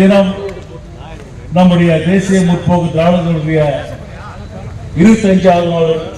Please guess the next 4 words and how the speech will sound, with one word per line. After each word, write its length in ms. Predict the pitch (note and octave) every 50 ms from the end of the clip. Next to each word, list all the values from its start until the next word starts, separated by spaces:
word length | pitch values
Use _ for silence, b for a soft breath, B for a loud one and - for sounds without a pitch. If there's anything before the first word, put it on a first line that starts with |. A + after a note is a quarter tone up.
| - -
கொடிநாள் 460 | F3 F3 F#3 F3 F3 E3+ F3 F3 F3+ F#3 - - - - - - - - D3 E3+
மற்றும் 400 | F3+ F3 F3 F3 F3+ E3 D#3 D3+ C3 B2+ B2 - - - - - - - - - D3+
நம்முடைய 360 | E3 F3 F3+ F3+ E3+ E3+ D#3+ D#3+ D#3 D#3 D#3 - C#3+ C3+ D#3
கழகத்துடைய 560 | E3+ F#3+ F#3+ F#3+ F#3 F3+ F3 E3 E3 E3